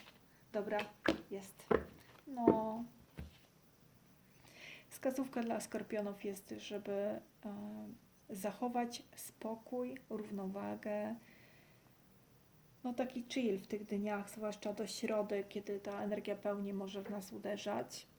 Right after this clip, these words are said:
żeby nie używać dużych słów, żeby starać się być sprawiedliwym dla otoczenia. Wtedy ta energia ma szansę do nas wrócić, żeby nie oceniać za bardzo innych,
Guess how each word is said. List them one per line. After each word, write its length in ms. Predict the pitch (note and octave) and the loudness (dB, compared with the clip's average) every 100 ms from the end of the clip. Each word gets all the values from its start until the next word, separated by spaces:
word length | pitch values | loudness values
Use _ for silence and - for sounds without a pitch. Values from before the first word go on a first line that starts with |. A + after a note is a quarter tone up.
| - F4+ D#4+ | -18 -8 -6
żeby 340 | G#3 A3 G#3+ | -4 -2 0
nie 300 | G#3 G#3 G#3 | 4 4 4
używać 600 | - G#3 G#3+ G3+ G3 F#3+ - | 2 -4 -2 0 -2 -2 -6
dużych 460 | G#3 G3+ G3 G3+ - | -2 -2 -2 -4 -6
słów, 380 | - A#3 A#3 - | -2 2 2 2
żeby 260 | A#3 A#3 A#3 | -4 0 -2
starać 380 | - G#3 G3+ A3 | 0 0 0 -4
się 60 | |
być 160 | - G3+ | -6 -8
sprawiedliwym 680 | - G3+ G3+ G3+ G#3 G#3 G3 | -4 -4 -2 -4 -4 -2 0
dla 120 | G3 | 0
otoczenia. 580 | G3 G3+ - G3+ G3+ G#3+ | 0 -2 -4 -2 0 -2
Wtedy 300 | - G#3+ G#3 | -4 -4 -2
ta 100 | G#3+ | -2
energia 380 | G3+ G#3 G#3 G3+ | 2 2 2 0
ma 140 | G3+ | 0
szansę 380 | - G#3+ F#3+ A3+ | -2 -4 -2 -2
do 100 | A3 | -2
nas 200 | A3 G#3 | -2 -4
wrócić, 580 | G3+ G3+ G3 - - - - - - | -2 -2 -2 -6 -10 -18 -20 -18 -12
żeby 400 | G#3+ G#3+ G#3+ - - | -6 0 0 0 -2
nie 280 | G#3+ G#3+ - | 0 0 0
oceniać 640 | A#3 - - A3 G#3 G#3 | -4 -2 0 2 2 0
za 260 | G#3 G3+ G3+ | -4 -4 -2
bardzo 440 | G3+ A3 G#3 - | 2 0 0 -4
innych, 800 | - G3 G3+ G#3 G3+ A#3 D4+ - | 0 0 0 0 2 2 0 -4